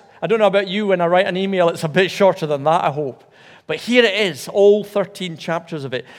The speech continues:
And if you remember where we started with, um, it started with tired Christians. Tired Christians that were almost at the point of giving up. If I can have the screen. Um, they were almost at the point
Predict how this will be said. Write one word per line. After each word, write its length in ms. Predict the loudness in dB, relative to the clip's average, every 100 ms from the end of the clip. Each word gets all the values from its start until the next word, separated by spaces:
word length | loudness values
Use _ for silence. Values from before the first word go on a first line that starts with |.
| -2
And 100 | 0
if 60 | 2
you 100 | 2
remember 300 | 4 4 2
where 160 | 2
we 100 | 0
started 600 | -4 2 4 4 0 -6
with, 360 | -4 -6 -6 -18 _ _ -2
um, 420 | 2 4 2 -6 -18 -20 -14
it 140 | -12
started 540 | -2 2 4 2 -4 -4
with 540 | -2 -2 -4 -18 _
tired 600 | -12 -4 -2 0 -2 -6 -18 _ _
Christians. 720 | -10 -10 -10 -14 -14 -18 -20 _ _ _ _ _ _ _ _ _ _ _
Tired 360 | 4 6 4
Christians 580 | 0 -4 -4 -8 -6 -6
that 380 | 0 0 0 -8
were 340 | -2 2 2 0
almost 480 | 0 0 -2 -6 -8
at 80 | -14
the 60 |
point 380 | -12 -4 -4 -4
of 160 | -10 -6
giving 280 | -6 -4
up. 200 | -4 -4
If 100 | -8
I 60 | -10
can 140 | -8
have 280 | -8 -8 -8
the 220 | -8 -8 -10 _ _ _ _ _ _ _
screen. 340 | _ -16 -14 -14 _ _ -20 -16 -2
Um, 240 | 0 0
they 100 | -2
were 140 | 0 4
almost 680 | 10 10 8 2 0 -6 -4
at 220 | -4 -4
the 60 | -10
point 540 | -4 -2 0 -4 -14